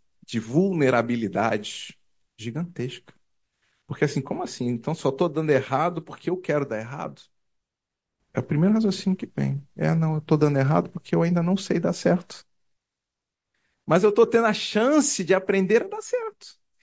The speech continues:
E essa chance vem, inclusive, pela minha incapacidade de mapear a causa, de viver essa melancolia sem conseguir identificar o cenário, de tá atravessando por esse câncer ou por esse falecimento, por essa violência.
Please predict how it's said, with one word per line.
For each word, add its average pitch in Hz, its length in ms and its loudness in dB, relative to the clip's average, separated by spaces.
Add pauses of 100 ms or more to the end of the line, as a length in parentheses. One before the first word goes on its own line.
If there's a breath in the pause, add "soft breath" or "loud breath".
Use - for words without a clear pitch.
(340 soft breath)
E 220 80 2
essa 262 220 0
chance 262 400 0
vem, 233 220 -2
inclusive, 247 500 0
pela 247 200 2
minha 240 160 -2
incapacidade 247 880 -2
de 220 80 -6
mapear 226 480 2
a 226 80 2
causa, 202 680 0 (680)
de 185 160 -2
viver 220 300 4
essa 233 240 2
melancolia 220 1040 4
sem 202 220 -2
conseguir 202 420 -6
identificar 190 520 -4
o 180 240 -2
cenário, 165 680 -4 (280 loud breath)
de 185 100 0
tá 214 140 2
atravessando 220 680 2
por 208 140 2
esse 202 220 -2
câncer 202 500 0
ou 175 60 -2
por 180 200 0
esse 180 360 -2
falecimento, 165 800 -2
por 156 160 -4
essa 160 160 -6
violência. 156 760 -2